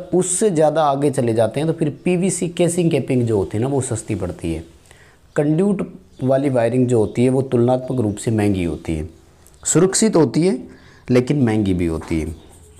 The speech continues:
उसके बाद में देखो सवाल पूछा, कह रहे हैं कि ऊर्जा मीटर का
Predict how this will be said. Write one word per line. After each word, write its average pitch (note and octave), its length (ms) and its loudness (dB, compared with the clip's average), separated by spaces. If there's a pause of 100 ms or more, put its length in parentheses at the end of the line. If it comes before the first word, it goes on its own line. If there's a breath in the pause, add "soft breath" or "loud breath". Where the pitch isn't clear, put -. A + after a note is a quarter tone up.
(560 loud breath)
उसके E3 280 0
बाद E3 240 4
में F3+ 100 2
देखो E3+ 240 2
सवाल D3 420 0
पूछा, D#3 220 0
कह D#3 160 -2
रहे D3 120 0
हैं E3 80 2
कि E3 240 -2
ऊर्जा F3+ 340 2
मीटर E3 320 -2
का E3 260 -4